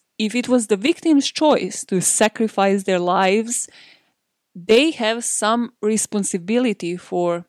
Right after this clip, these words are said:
the harm done to them. Unfortunately, it's just what happens. If they have said it multiple times, if they have agreed to certain things, if they have agreed to the actual act,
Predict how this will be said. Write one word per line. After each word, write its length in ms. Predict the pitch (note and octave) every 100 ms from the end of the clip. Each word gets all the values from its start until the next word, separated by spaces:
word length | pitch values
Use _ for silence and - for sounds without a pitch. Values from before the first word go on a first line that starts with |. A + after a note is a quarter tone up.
| -
the 160 | F3
harm 380 | F3+ F#3+ G3 G3
done 240 | F#3 F#3+ G3
to 80 |
them. 360 | F3 D#3 B2+ E3+ - -
Unfortunately, 1000 | G3+ A3+ A3 G#3+ B3 - G3 D#3+ D#3 -
it's 280 | - G3 E3
just 600 | - - G3 F#3+ F#3 - _ _
what 380 | E3 E3+ F3+ -
happens. 460 | G#3 - E3 - -
If 240 | F3 D#3+
they 220 | F#3 F#3
have 240 | G#3 A#3 A3+
said 240 | F#3+ F#3+
it 100 | F#3+
multiple 380 | F3 F3 F3 E3+
times, 480 | - E3+ F#3+ G#3+ G3
if 140 | F3
they 100 | E3
have 180 | E3+ E3+
agreed 560 | E3+ F3+ F#3 G#3 A3
to 80 | -
certain 720 | A#3 - E3+ F3 F#3+ F#3 F#3+ - _ _ _ _ -
things, 340 | F3 F#3 G3
if 120 | F3 E3+
they 160 | F3+
have 180 | G3 G#3+
agreed 400 | G3 - F#3 F#3+
to 100 | F#3+
the 200 | F3 E3+
actual 540 | F3 - - G#3+ F#3+ F3
act, 380 | F3+ F3+ -